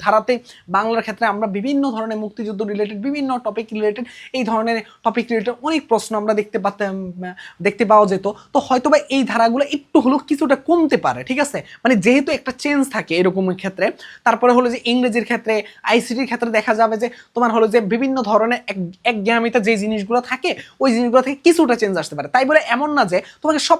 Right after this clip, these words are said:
চেঞ্জ করে দেবে, সব চেঞ্জ করার কোনো ওয়ে নেই। তোমাকে এমন হতে পারে ফিজিক্স, কেমিস্ট্রি, ম্যাথ, বায়োলজি, যে কথাটা বললাম যে হয়তোবা আটটা সিকিউর মধ্যে, হয়তোবা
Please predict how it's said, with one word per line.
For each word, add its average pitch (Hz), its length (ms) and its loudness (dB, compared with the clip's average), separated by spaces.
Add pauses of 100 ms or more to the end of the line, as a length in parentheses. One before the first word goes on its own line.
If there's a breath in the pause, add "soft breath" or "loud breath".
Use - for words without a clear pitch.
চেঞ্জ 247 220 2
করে 180 120 0
দেবে, 160 180 -4
সব 349 180 0
চেঞ্জ 311 220 2
করার 277 180 4
কোনো 262 160 2
ওয়ে 247 200 6
নেই। 127 80 -10 (260 loud breath)
তোমাকে 285 260 0
এমন 302 160 2
হতে 277 160 2
পারে 262 180 2
ফিজিক্স, 254 280 -2
কেমিস্ট্রি, 247 300 -2
ম্যাথ, 226 180 2
বায়োলজি, 240 300 2
যে 262 40 2 (100)
কথাটা 233 220 0 (100)
বললাম 254 300 4
যে 214 60 0 (240 loud breath)
হয়তোবা 269 320 4
আটটা 277 260 -2
সিকিউর 269 360 0
মধ্যে, 277 200 2 (340 loud breath)
হয়তোবা 262 260 4